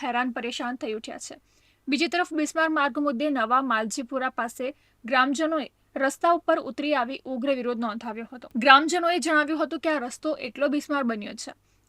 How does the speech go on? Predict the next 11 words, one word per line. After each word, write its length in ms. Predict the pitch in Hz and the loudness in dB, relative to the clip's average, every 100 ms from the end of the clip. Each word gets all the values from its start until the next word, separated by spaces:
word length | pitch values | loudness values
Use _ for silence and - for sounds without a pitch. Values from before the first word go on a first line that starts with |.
| - | -8
કે 60 | |
માર્ગ 300 | 247 247 330 - | 2 4 4 4
પરથી 300 | 302 - 320 | 2 2 -2
ભારે 260 | 269 254 | 0 -2
વાહનો 380 | 247 240 254 254 | 0 0 0 -4
પસાર 360 | 240 247 - 277 | -4 -6 -4 -8
થાય 260 | - 277 | -6 -6
ત્યારે 260 | - 262 254 | -4 -6 -6
ધૂળની 480 | 208 269 269 269 277 | -6 -6 -4 -4 -4
ડમરીઓ 400 | 240 226 233 254 | -6 -6 -6 -8
ઉડવાથી 520 | 247 254 277 - - | -8 -6 -6 -6 -14